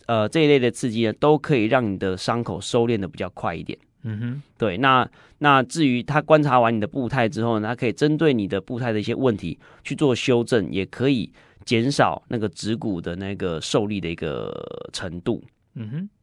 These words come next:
Speaker 1: 对，我想这个是，呃，你如果在做指骨疼痛的处理的时候，就最关键的就是一定要让他看你的鞋子跟步态，看完再要，再去，再去做判断，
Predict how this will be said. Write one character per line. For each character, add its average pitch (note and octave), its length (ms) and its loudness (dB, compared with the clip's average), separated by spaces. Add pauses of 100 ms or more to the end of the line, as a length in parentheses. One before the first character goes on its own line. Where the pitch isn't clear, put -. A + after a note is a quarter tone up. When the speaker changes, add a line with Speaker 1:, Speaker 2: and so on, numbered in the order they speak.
Speaker 1:
对， - 220 -16
我 A2+ 140 -10
想 A2 240 -4
这 C#3 100 -4
个 B2 120 2
是， A#2+ 380 0 (380)
呃， G#2 340 2
你 G#2 120 -4
如 A#2 120 0
果 A#2+ 120 4
在 A#2 300 2
做 A#2+ 200 0
指 A#2 160 -4
骨 A#2+ 140 -2
疼 G2 140 -6
痛 A2+ 120 -2
的 G#2+ 100 -2
处 G2+ 220 -6
理 G#2 100 -4
的 F2 140 -6
时 - 160 -12
候， F2 300 -6 (280)
就 B2+ 120 -2
最 B2+ 160 2
关 G#2+ 180 0
键 G#2 160 -4
的 D#2+ 120 -10
就 G#2+ 160 -4
是 G2+ 140 -6
一 G#2 100 -6
定 A#2+ 100 -4
要 A#2+ 80 0
让 A#2 180 -4
他 G#2 160 -6
看 C3+ 260 -4
你 F#2+ 80 -2
的 D#2+ 60 -8
鞋 G2 280 -4
子 F#2+ 120 -8
跟 F#2+ 160 -4
步 F#2+ 200 -8
态， - 200 -10 (840)
看 F3+ 180 4
完 A2 160 2
再 A#2+ 80 2
要， A#2+ 180 4
再 B2+ 140 0
去， A2+ 320 -2
再 C3 120 -2
去 B2 100 2
做 A#2+ 160 0
判 G#2 260 -4
断， F#2+ 200 0